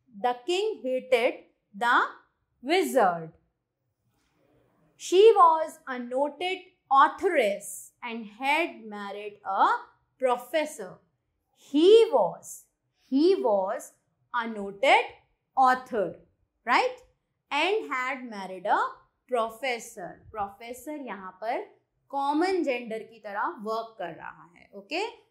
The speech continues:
Because it could be masculine also and it could be feminine also, right? So come on the next page. Now we come on number. In English,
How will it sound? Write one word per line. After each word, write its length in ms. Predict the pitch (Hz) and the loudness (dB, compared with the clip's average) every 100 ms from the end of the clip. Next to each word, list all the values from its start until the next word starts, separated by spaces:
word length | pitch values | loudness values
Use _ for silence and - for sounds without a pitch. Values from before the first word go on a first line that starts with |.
| _ _ | _ _
Because 520 | 202 208 247 330 349 214 | -12 -4 -2 -2 -6 -14
it 180 | 196 - | -14 -16
could 220 | 175 165 | -16 -18
be 140 | 180 185 | -20 -14
masculine 560 | 202 - 320 339 359 | -14 -12 -10 -8 -6
also 380 | 359 359 349 392 302 - | -8 -8 -8 -8 -8 -10
and 220 | 214 202 196 | -14 -18 -20
it 120 | - - | -20 -20
could 140 | 170 - | -20 -8
be 120 | 311 494 - _ - | -6 -6 -8 _ -6
feminine 440 | 508 466 370 302 | -4 -2 0 0
also, 400 | 202 170 165 - - _ _ | -2 -10 -16 -20 -20 _ _
right? 460 | 226 330 539 539 _ _ _ _ _ _ _ _ - _ _ _ | -2 0 -2 -8 _ _ _ _ _ _ _ _ -20 _ _ _
So 220 | - - 233 | -18 -12 -8
come 240 | 240 254 | -6 -4
on 160 | 277 277 | -6 -6
the 80 | |
next 360 | 285 277 285 - | -10 -10 -14 -14
page. 380 | 311 330 403 403 - _ _ | -10 -6 -4 -6 -12 _ _
Now 520 | 240 254 339 403 392 - 214 | -2 2 2 0 -6 -14 -14
we 200 | 247 254 | -14 -10
come 240 | 240 214 | -10 -10
on 180 | 220 302 427 - _ | -6 -6 -6 -10 _
number. 580 | 233 247 285 277 196 170 - _ _ _ _ _ - | -8 -2 0 0 -6 -10 -14 _ _ _ _ _ -4
In 160 | 359 | -2
English, 600 | 427 403 370 370 370 339 | 0 -2 -6 -10 -12 -16